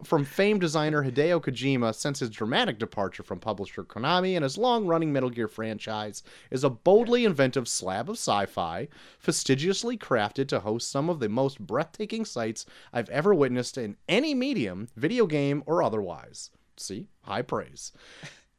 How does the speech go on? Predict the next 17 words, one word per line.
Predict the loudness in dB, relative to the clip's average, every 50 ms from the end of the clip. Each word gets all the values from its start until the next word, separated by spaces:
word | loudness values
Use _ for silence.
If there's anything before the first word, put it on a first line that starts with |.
| _ 6
It's | 6 6 6 4
also | 2 4 6 6 6 6 4 4 4
a | 4 4
cross-country | 2 2 4 4 4 4 4 0 -2 0 0 0 0 0 0 0 -2
crawl | -2 -4 -2 2 4 6 6 6 6 6
that | 4 4 2 0
frequently | -4 0 2 2 2 2 0 0 0 0
finds | 0 2 2 2 2 2 -2
itself | -6 -4 0 2 2 2 0
mirrored | -2 0 2 2 2 4 4 2 2 0
in | -2 -2 -2
an | 0 -2
exhausting | -2 -4 -4 -4 -2 0 0 0 0 -2 -2 -2 0
amount | 0 0 0 0 0
of | 0 -2 -4
inventory | -4 -4 -2 -2 -2 -4 -4 -2 0 2 2 2
management, | 2 2 2 2 0 0 -2 -2 -4 -4 -4 -4 -6